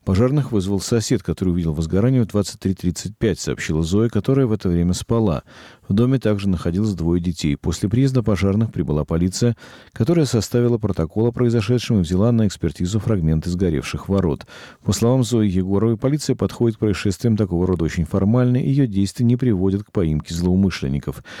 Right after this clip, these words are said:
Это уже третье нападение на дом Егорова за последнее время. Предыдущее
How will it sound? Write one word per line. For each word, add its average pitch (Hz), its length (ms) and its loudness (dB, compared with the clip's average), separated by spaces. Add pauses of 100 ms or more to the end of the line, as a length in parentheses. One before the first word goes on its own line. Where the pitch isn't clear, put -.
(160)
Это 110 180 0
уже 113 180 0
третье 123 400 0
нападение 90 540 0
на 95 140 2
дом 80 200 0
Егорова 107 420 0
за 90 120 -2
последнее 87 500 0
время. 101 320 0
Предыдущее 85 680 0